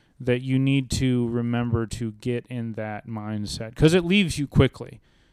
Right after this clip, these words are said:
It leaves you quickly. Sometimes you're euphoric about positivity, and you just decide that you're, you're gonna be happy, and you're gonna be grateful and thankful, and, and, and you feel like you're all set. <clears throat> Um,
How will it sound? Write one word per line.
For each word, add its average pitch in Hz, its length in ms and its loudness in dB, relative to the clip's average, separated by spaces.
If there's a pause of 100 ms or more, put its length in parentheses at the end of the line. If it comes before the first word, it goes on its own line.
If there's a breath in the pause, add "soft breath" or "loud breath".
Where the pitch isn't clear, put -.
(140 soft breath)
It 143 140 -6
leaves 151 240 2
you 127 60 -2
quickly. 123 320 -2
Sometimes 175 540 -2
you're 131 120 -2
euphoric 147 800 0
about 120 340 -4
positivity, 147 920 -2 (360 soft breath)
and 127 140 -2
you 135 80 -4
just 151 180 -6
decide 160 680 -2
that 135 160 -2
you're, 131 240 -2 (260 soft breath)
you're 139 100 -2
gonna 135 200 0
be 113 140 -2
happy, 139 640 -4 (280 soft breath)
and 135 120 -2
you're 135 100 2
gonna 135 160 2
be 120 120 -4
grateful 131 600 -2
and 107 120 -4
thankful, 131 680 -6 (320 soft breath)
and, 131 260 0
and, 131 260 0
and 131 180 -2
you 127 60 0
feel 147 220 0
like 135 220 -2
you're 120 140 0
all 110 160 -2
set. 107 500 -8
<clears throat> - 460 -20
Um, 127 500 -2